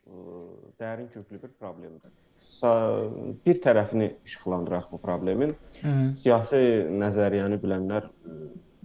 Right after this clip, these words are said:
Speaker 1: bilər mən nəyi nəzərdə tuturam. Orientalizm deyilən bir konsept var.
Speaker 2: Hı.
Speaker 1: Ə, sosiologiyada və siyasi nəzəriyyədə,
Speaker 2: Bəli, bəli.
Speaker 1: fəlsəfədə. Edward Said. Əm, hə, Qərb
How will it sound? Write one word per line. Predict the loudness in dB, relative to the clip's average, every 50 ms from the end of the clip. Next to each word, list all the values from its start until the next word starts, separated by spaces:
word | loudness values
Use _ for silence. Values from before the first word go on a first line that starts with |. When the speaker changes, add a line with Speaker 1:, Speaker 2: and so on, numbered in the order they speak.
| -20 -12 -6
Speaker 1:
bilər | -2 0 0 0 0 -2
mən | -4 -6 -6 -8
nəyi | -8 -8 -8
nəzərdə | -8 -6 -6 -6 -6 -8 -10 -12
tuturam. | -10 -6 -4 -4 -2 -2 -2
Orientalizm | 0 2 2 2 2 2 2 0 0 0 0 0 -2 -4 -4
deyilən | -2 -2 -2 -2 -2 -2 -4 -4
bir | -6 -8 -8 _ _ -20 -18
konsept | _ -10 -10 -10 -8 -8 -10 -12 -12 -12
var. | -12 -12 -12 -12 -16 _ _ _
Speaker 2:
Hı. | -4 -2 0 2 2 0 0 -4 -6 -14 -18
Speaker 1:
Ə, | _ -14 -14 -14 -16
sosiologiyada | -6 -4 -4 -2 0 0 0 0 0 0 0 -2 -2 -4 -4 -6 -8
və | -8 -10 -10
siyasi | -10 -10 -10 -10 -10 -10 -12
nəzəriyyədə, | -10 -10 -10 -10 -10 -8 -10 -8 -8 -10 -6
Speaker 2:
Bəli, | 2 4
bəli. | 6 6 6 4 2
Speaker 1:
fəlsəfədə. | 0 -2 -4 -8 -14 -16 _ -20 -20 _ _ _ _ -14 0
Edward | 4 4 4 4 2 -2 -4 -4
Said. | -2 -2 0 0 0 -2 -4 -8 -14 _ _ _ -20 -20 _ _ _ _ -20 -20 _ _ _ -20 _ _ _ _
Əm, | -4 0 0 2 2 2 0 -2 -4 -6 -10 -16 _ _ _ -20 -20 _ _ -14
hə, | -8 -6 -4 -4 -4 -6 -12 -16 -20 -4
Qərb | 2 4 4 4 2 0 -6 -16 -14 -12